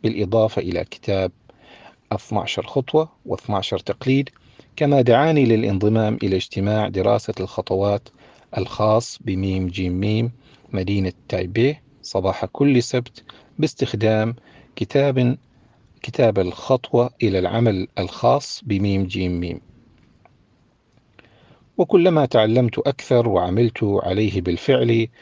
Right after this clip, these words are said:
يمكنني القول الآن أن قوة أعظم مني تعيدني تدريجيا إلى الصواب. كان التخلي عن جرد الخطوة الأولى في الاجتماع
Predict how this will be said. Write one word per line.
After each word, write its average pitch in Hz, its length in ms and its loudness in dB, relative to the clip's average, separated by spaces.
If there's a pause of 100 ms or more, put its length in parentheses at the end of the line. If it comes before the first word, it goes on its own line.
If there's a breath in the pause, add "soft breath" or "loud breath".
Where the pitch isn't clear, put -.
(280 loud breath)
يمكنني 139 640 4
القول 135 580 2
الآن 120 760 0 (400 soft breath)
أن 160 180 2
قوة 110 760 0
أعظم 123 340 2
مني 101 460 0
تعيدني 98 720 -2
تدريجيا 120 920 -2
إلى 131 320 0
الصواب. 82 500 -6 (600)
كان 240 220 4
التخلي 113 600 2
عن 95 160 -2
جرد 120 260 2
الخطوة 101 540 0
الأولى 104 420 4
في - 100 -6
الاجتماع 110 720 0